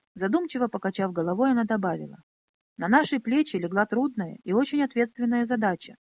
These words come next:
Нельзя просто так безрассудно менять природу и предназначение созданного ею вида. Осторожность и учёт последствий каждого шага —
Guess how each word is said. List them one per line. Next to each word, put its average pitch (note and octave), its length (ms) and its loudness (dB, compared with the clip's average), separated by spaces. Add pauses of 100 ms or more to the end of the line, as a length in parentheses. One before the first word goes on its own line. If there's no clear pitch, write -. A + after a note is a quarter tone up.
(480)
Нельзя C#4+ 380 6
просто C4 360 0
так C#4+ 240 4
безрассудно F#3+ 800 -2 (160)
менять G#3 380 0
природу G3+ 560 0 (260)
и G3 120 0
предназначение G3 840 0
созданного G#3 520 0
ею F3 360 0
вида. F3+ 360 -6 (640)
Осторожность F#3 880 0
и G3 100 0
учёт G3+ 400 2
последствий G#3 560 0
каждого B3+ 480 2
шага — E3+ 440 -2